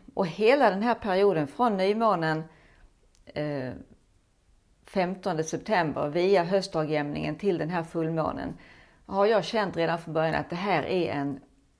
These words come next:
jättespeciell period. Det här är någon sorts djuprengöring av oss, där, där verkligen saker och ting lyfts upp, där vi renas både till kropp och till själ på olika sätt. Eh,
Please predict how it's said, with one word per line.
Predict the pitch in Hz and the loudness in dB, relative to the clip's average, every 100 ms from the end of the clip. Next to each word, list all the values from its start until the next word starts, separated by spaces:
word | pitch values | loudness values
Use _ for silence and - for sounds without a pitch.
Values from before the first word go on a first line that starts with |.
| _ | _
jättespeciell | 151 165 190 196 180 165 - 156 - - 170 170 151 147 | -10 0 0 0 -8 -8 -2 -4 -4 -6 -6 -4 -4 -4
period. | - 160 151 151 - | -6 -6 -4 -4 -4
Det | 165 | -4
här | 185 160 | -4 0
är | 196 165 - - - - - _ _ _ _ - - - - | 0 0 -6 -20 -20 -20 -20 _ _ _ _ -20 -20 -18 -6
någon | 185 175 | -2 -2
sorts | 175 160 160 165 | -2 -2 -2 2
djuprengöring | 202 208 208 165 160 160 151 139 147 135 151 160 | 6 6 4 0 2 2 2 0 0 -4 -6 0
av | 160 147 - | 2 2 0
oss, | - - - - - | -4 -6 -8 -10 -8
där, | 170 160 143 - | -2 0 -2 -6
där | 170 160 | -2 0
verkligen | 170 170 185 - 190 160 151 143 123 - - _ - - - | 4 2 2 -8 -4 -2 -2 -2 -10 -16 -20 _ -20 -20 -20
saker | - 185 170 180 165 | -6 2 2 2 -4
och | 160 | -2
ting | 190 165 | -4 -2
lyfts | 160 156 - - | -2 -4 -8 -6
upp, | 175 - - - | -6 -6 -6 -2
där | 160 | 0
vi | 170 | 0
renas | 160 175 185 185 180 143 - | 2 4 4 4 0 -2 -4
både | 180 180 | -4 -2
till | 165 170 | -4 -8
kropp | - 180 - | -2 -2 -2
och | 156 | -6
till | 156 | -6
själ | 175 156 147 - - - - - | 0 2 2 0 -14 -20 -16 -2
på | 160 | 2
olika | 156 156 151 151 | 2 2 -2 -6
sätt. | 156 - - - - - - - - - | -6 -8 -10 -20 -20 -20 -20 -20 -20 -20
Eh, | - 143 139 | -14 -10 -10